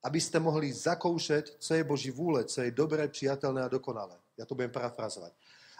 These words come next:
Ak chceš vo svojom živote zakoušet ty dobré, přijatelné a dokonalé věci od Boha, tu Boží vůli, tak sa nepripodobňuj tomuto svetu, starému spôsobu života,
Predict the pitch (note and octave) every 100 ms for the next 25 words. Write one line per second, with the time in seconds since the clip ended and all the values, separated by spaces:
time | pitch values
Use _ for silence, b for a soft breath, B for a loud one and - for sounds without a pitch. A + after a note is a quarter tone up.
0 | B G3 - G3+ D#3 F3 - E3 D#3+ E3
1 | D#3+ D#3+ B2 D3 E3+ - A#2+ G#2 - B2+
2 | D#3+ - _ _ _ B2 A#2+ D3+ E3 D#3+
3 | D3+ D3 - D3 D3 C#3+ C#3 C3 C3 C3
4 | C#3 C3 A#2+ A2+ A#2 A#2+ - D#3+ A#2 -
5 | A2+ C3+ - A#2+ A#2+ A2+ G#2 G#2 G#2+ C3+
6 | - _ _ _ _ - A#2 - C3+ C#3
7 | B2+ D3+ F#3+ E3+ E3 C#3+ C3+ C3 C3+ B2+
8 | B2 - A#2 A2+ C3 D#3 - - - A#2+
9 | B2 A#2+ - A#2+ B2 A#2 A#2 A#2 A#2